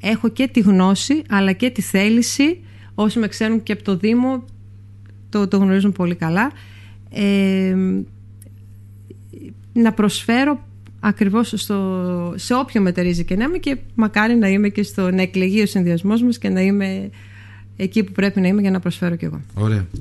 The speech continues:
Speaker 2: Θέλω να σε ευχαριστήσω
Speaker 1: Εγώ
Speaker 2: πολύ.
Speaker 1: ευχαριστώ πολύ.
Speaker 2: Πολύ καλή επιτυχία.
Speaker 1: Σε όλους. Να ευχηθώ εγώ
Speaker 2: Ε,
Speaker 1: από τη μεριά μου σε όλους. Είπες, η εκπομπή έχουμε θέμα. Έχετε θέματα, όχι μόνο
Speaker 2: Έχουμε
Speaker 1: θέμα.
Speaker 2: θέματα.
Speaker 1: Έχετε πάρα πολλά θέματα, ναι.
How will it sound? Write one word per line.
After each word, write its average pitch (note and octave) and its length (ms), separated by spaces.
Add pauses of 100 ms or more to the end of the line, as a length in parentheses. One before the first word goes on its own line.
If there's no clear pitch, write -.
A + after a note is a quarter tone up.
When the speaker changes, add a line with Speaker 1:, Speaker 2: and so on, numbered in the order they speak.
Speaker 2:
Θέλω B2 180
να C#3+ 60
σε C3+ 100
ευχαριστήσω B2 520
Speaker 1:
Εγώ G3 200
Speaker 2:
πολύ. A3+ 100
Speaker 1:
ευχαριστώ F3+ 340
πολύ. E3+ 440
Speaker 2:
Πολύ B2 320
καλή B2+ 600
επιτυχία. A2 800
Speaker 1:
Σε - 240
όλους. E3 300
Να F3+ 100
ευχηθώ F#3+ 320
εγώ A#3+ 180
Speaker 2:
Ε, C4 40
Speaker 1:
από G#3 100
τη A3+ 60
μεριά G3+ 340
μου G#3+ 100
σε - 140
όλους. C4+ 280 (280)
Είπες, B3 360 (100)
η G#3 140
εκπομπή A3 360
έχουμε B3+ 280
θέμα. C4+ 280
Έχετε E4 280
θέματα, C#4 520
όχι G#3+ 220
μόνο A3 160
Speaker 2:
Έχουμε F3 180
Speaker 1:
θέμα. E3 140
Speaker 2:
θέματα. G3 200
Speaker 1:
Έχετε C4 360
πάρα D4 280
πολλά F3+ 260
θέματα, E3+ 540
ναι. G#3 220